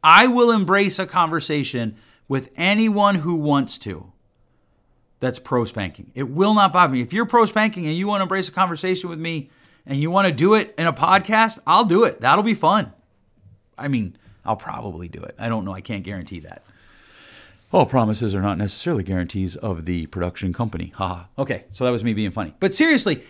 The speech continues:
if you're going to be emotionally strong, you have to embrace true diversity with people around you. All right, number nine, the last one.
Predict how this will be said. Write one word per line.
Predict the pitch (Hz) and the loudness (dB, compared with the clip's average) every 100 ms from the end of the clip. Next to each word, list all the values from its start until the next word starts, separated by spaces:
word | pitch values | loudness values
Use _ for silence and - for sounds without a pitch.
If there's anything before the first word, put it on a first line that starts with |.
| _ | _
if | 220 160 | -4 0
you're | 240 | -2
going | 185 240 285 | 2 4 6
to | 320 | 4
be | 285 294 | 0 2
emotionally | 254 254 247 233 220 | 2 2 2 0 -4
strong, | - 208 180 | -2 -2 -2
you | 156 208 | 0 -2
have | 151 - 202 202 202 - | -4 -2 2 2 2 -6
to | - 233 233 | -10 -6 -4
embrace | 220 143 139 139 135 - - _ _ _ | -4 -2 0 0 -4 -10 -18 _ _ _
true | - - 254 | -8 0 0
diversity | 240 247 226 285 - 160 160 | 2 0 2 2 0 0 0
with | 170 175 | -2 -4
people | 170 156 170 | -8 -10 -10
around | 208 269 320 262 | -4 -2 0 -4
you. | 135 - _ _ _ _ _ _ _ _ | -8 -12 _ _ _ _ _ _ _ _
All | 202 | 6
right, | 214 165 | 6 6
number | 254 311 | 2 6
nine, | 294 208 165 | 8 8 6
the | 165 | 2
last | 202 247 254 | 6 6 4
one. | 233 196 104 | 0 0 0